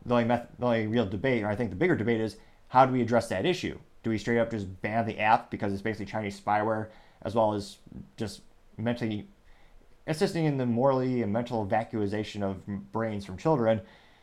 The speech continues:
by giving them nonsense and filling their heads up with trash, as opposed to in other countries where it's actually used as a tool to make the kids smarter and patriotic? I think that's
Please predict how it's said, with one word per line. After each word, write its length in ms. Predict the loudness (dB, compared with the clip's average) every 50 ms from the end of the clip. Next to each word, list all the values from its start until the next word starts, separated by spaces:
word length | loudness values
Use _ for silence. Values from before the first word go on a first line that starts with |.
| -20 _ _ -20 -20 -20 -12 -2 4
by 140 | 4 4
giving 180 | 4 4 2 2
them 180 | 2 2 0 2
nonsense 440 | 2 4 4 2 2 -2 -6 -6
and 100 | -6 -6
filling 220 | -2 -2 -2 0 0
their 80 | -2
heads 160 | -2 -2 0 -2
up 100 | -2 -4
with 80 | -4
trash, 640 | -10 -10 -4 2 6 6 6 6 4 2 -2 -8 -16 -14 -8
as 100 | -6 -2
opposed 160 | 2 2 2 2
to 160 | 2 -2 -2 -6 -12 -10
in 80 | -2 0
other 120 | 2 2
countries 360 | 4 2 2 2 2 -2 0
where 80 | 0 0
it's 80 | 0
actually 240 | 0 0 0 -2 -2
used 120 | -2 -2 -2
as 320 | -2 0 -2 -2 -4 -6 -10
a 140 | -10 -10 -10 -10 -6
tool 420 | 0 4 6 6 6 6 4 0 -8 -20 -20 -10
to 100 | -4 0
make 140 | 0 0 0
the 60 | -2
kids 220 | -2 -2 -2 -2 -2
smarter 360 | -6 0 4 6 6 6 4
and 120 | 2 0
patriotic? 580 | -2 -4 -4 -4 0 4 6 8 8 6 4 -2 -10 -20 -20 -20 -20 -20 -20 -20 -20 -20 _ -20 -20 _ _ -4
I 60 | -2
think 140 | 0 2 4
that's 260 | 4 4 2 0